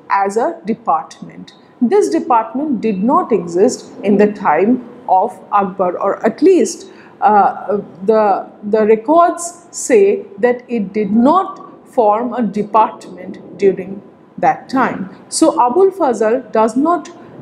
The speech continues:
write much about this, uh, department of household. It was merely the creation of Jahangir and Shah Jahan. This department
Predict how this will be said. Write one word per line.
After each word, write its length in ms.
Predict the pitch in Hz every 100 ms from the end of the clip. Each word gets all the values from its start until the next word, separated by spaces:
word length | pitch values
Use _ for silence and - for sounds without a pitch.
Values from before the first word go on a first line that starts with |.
| - 208
write 460 | 220 220 202 208 - -
much 340 | 220 294 - -
about 460 | 196 185 175 202 - - 175
this, 480 | 196 202 - - - - - -
uh, 160 | 220
department 680 | 196 202 208 190 - 208 202
of 200 | 202 180
household. 540 | - 170 190 - 180 175 - - -
It 180 | 302
was 180 | 311 285
merely 680 | 226 226 277 370 311 185 - - -
the 120 | 233
creation 800 | 240 233 214 190 202 247 247 -
of 340 | 185 175 220 - - - 175
Jahangir 840 | 202 202 - 240 247 202 165 214 - - -
and 280 | - 180 208
Shah 320 | - - 151
Jahan. 640 | 160 170 - 330 240 - - - _ _ - - - -
This 300 | 269 480 -
department 880 | 311 220 220 214 - 202 202 285